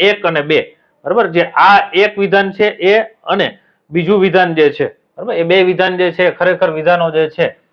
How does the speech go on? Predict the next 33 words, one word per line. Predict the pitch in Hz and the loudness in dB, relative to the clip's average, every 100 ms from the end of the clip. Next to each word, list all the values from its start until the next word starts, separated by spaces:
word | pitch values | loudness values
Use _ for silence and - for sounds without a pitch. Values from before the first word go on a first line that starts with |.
| _ - | _ -20
નીચેના | 143 170 175 | -6 -2 0
વિધાનમાંથી | 147 160 165 165 165 | 0 0 0 -2 -4
ખરા | - 165 160 | -2 0 0
કે | 139 | -2
ખરા | 165 160 | 0 0
વિધાનો | 147 147 156 165 175 _ _ _ | 0 0 0 -2 -6 _ _ _
કયું | 160 151 | 0 2
નથી. | 151 151 104 _ _ | 0 -4 -12 _ _
બરાબર? | 208 - | -2 0
આ | |
બે | 175 175 | 2 4
વિધાનો | 165 160 170 160 | 4 2 0 0
જે | 151 143 | 0 0
છે | 147 | 0
આપણા | 139 151 - - _ _ _ | 0 0 -2 -8 _ _ _
સાચા | - 147 151 110 | -2 -2 0 -2
છે. | 107 - _ _ - | -4 -18 _ _ -6
બરાબર? | 156 269 269 _ _ _ _ _ _ _ _ _ _ _ _ _ _ - _ - _ _ | -4 -2 -6 _ _ _ _ _ _ _ _ _ _ _ _ _ _ -20 _ -20 _ _
એના | 160 170 | 0 2
પછી | 180 185 220 175 | 2 0 0 2
જે | 147 | 0
છે, | 147 180 - - _ - | 0 -2 -4 -20 _ -10
એટલે | 139 160 | -2 -2
અહીંયા | 165 165 170 | 0 0 0
આપણે | 160 165 185 185 - _ - | 0 0 0 -2 -16 _ -6
એ, | 156 156 - - | -2 -2 -6 -4
એ | 165 | -2
જવાબ | 147 151 139 | 2 0 2
આવશે. | 135 135 202 | -2 -4 -6
એના | 147 151 | -2 -2
પછીનો | 151 165 180 170 | -2 -4 -2 -2
પ્રશ્ન | 135 139 143 117 | -2 -6 -8 -8
છે, | 156 | -8